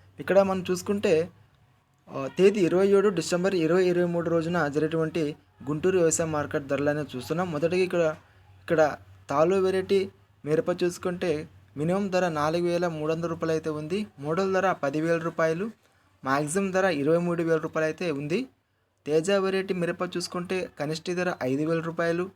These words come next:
మధ్య ధర ఇరవై రెండు వేల రూపాయలు, గరిష్ట ధర ఇరవై మూడు వేల ఐదు వందల రూపాయలు అయితే ఉంది. మూడు, మూడు, నాలుగు వెరైటీ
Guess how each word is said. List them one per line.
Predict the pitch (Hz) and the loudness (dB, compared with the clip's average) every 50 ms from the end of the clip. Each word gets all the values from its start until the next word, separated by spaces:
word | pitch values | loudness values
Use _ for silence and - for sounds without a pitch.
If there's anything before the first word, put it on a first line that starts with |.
| - | -12
మధ్య | - 131 131 131 139 160 | -8 -8 -6 0 2 2
ధర | 160 165 170 170 170 156 - _ _ _ _ _ _ _ _ _ _ _ - | 2 2 2 0 0 -4 -6 _ _ _ _ _ _ _ _ _ _ _ -12
ఇరవై | 147 131 165 180 | -4 -2 0 0
రెండు | 175 175 170 170 | 0 0 0 0
వేల | 170 170 170 | 2 2 2
రూపాయలు, | 160 165 160 165 170 170 170 175 185 196 196 - 127 139 | 2 0 -4 -4 -2 -4 -2 -4 -6 -10 -12 -10 -4 -2
గరిష్ట | 147 151 160 160 - 175 170 | 0 0 -2 -2 -4 -2 0
ధర | 170 175 175 156 123 - | 0 0 0 -4 -4 -6
ఇరవై | - 143 156 170 175 | -4 2 2 2 2
మూడు | 175 170 170 170 170 156 | 2 -2 -2 -2 0 0
వేల | 151 151 156 170 185 196 _ _ - 147 147 | 0 0 0 -2 -6 -8 _ _ -8 -4 -4
ఐదు | 151 165 165 | -2 0 -2
వందల | 165 165 160 165 | -2 -2 -4 -6
రూపాయలు | 156 170 165 156 151 | -4 -2 0 0 0
అయితే | 151 160 165 151 135 | -2 -4 -4 -4 -4
ఉంది. | 143 147 160 208 269 269 _ _ _ _ _ _ _ _ _ _ _ _ _ _ _ - | -6 -6 -6 -6 -6 -8 _ _ _ _ _ _ _ _ _ _ _ _ _ _ _ -10
మూడు, | 131 147 170 185 196 202 220 226 226 226 _ _ - 170 160 | -6 -4 -2 -2 0 -2 -2 -4 -6 -10 _ _ -12 -8 -4
మూడు, | 165 175 175 175 185 185 190 175 139 139 | -2 -2 -2 -2 -2 -4 -4 -6 -4 -2
నాలుగు | 139 151 160 170 175 175 175 160 143 | 0 0 2 0 -2 -2 -2 0 0
వెరైటీ | 156 156 165 160 165 175 | 0 0 0 -2 -2 -4